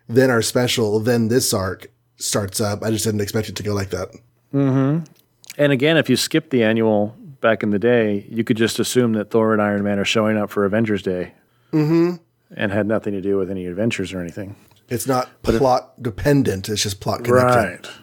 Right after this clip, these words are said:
Speaker 2: Yeah. So are we saying that, um, August eighth is Avengers Day, or is this just a one-time thing that happened?
Speaker 1: I think it should be. I think August eighth, nineteen, uh, every year should be Avengers Day.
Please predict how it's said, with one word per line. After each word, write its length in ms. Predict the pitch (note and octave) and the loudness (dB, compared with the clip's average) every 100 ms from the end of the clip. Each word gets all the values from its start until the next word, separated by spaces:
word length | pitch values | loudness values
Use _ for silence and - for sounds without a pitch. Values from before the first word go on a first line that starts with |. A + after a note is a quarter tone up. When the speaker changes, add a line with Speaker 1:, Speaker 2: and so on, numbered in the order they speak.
| - _ - | -20 _ -8
Speaker 2:
Yeah. 380 | A2+ G#2 F2+ - _ _ _ - | -4 -2 -4 -10 _ _ _ -12
So 200 | - E3+ | -4 0
are 100 | D3+ | 0
we 120 | D3+ | 0
saying 460 | F3 - C#3 D3+ E3 | 0 0 2 2 0
that, 340 | D3 B2+ A2+ _ _ - | 0 0 -2 _ _ -6
um, 420 | A2+ G#2 F#2+ G#2 _ _ _ | -4 -2 -6 -12 _ _ _
August 420 | A2+ G#2+ A#2 G#2+ - | 4 6 6 2 4
eighth 420 | A2 B2+ - - | 4 4 2 -8
is 120 | G#2+ | -8
Avengers 500 | G2 F#2+ G2 B2 C3+ | -6 -6 -4 -2 -2
Day, 300 | C3+ C3+ C3+ | 2 4 4
or 160 | C#3+ G#2 | 2 -2
is 80 | F#2 | -2
this 140 | A2 | -2
just 180 | - A2+ | -2 0
a 40 | A2 | 0
one-time 520 | F#2+ G2 G2 A2 G#2 | 2 0 0 -2 -4
thing 340 | F#2 G2 F#2+ F#2 _ _ _ | -4 -6 -8 -12 _ _ _
that 140 | F#2+ | -8
happened? 200 | - F2+ | -4 0
Speaker 1:
I 40 | F3+ | 0
think 240 | G#3+ G3+ | 2 2
it 100 | C3+ | 2
should 340 | - - B2 F#2+ | 2 2 2 0
be. 120 | E2+ | -6
I 100 | F#2+ | -6
think 220 | B2 D#3+ | -4 -4
August 360 | G#2 G#2 G2 - | -2 -2 -4 -8
eighth, 240 | F#2+ F#2 | -12 -12
nineteen, 380 | B2+ G2 F2+ - - | -10 -10 -8 -10 -8
uh, 40 | F#2+ | -6
every 260 | F#2 G#2+ G2 | -4 -2 -2
year 180 | F2 E2+ | -4 -6
should 160 | - | -8
be 80 | F2 | -8
Avengers 380 | E2+ E2 D#2+ E2+ | -10 -10 -12 -10
Day. 180 | - F2 | -8 -6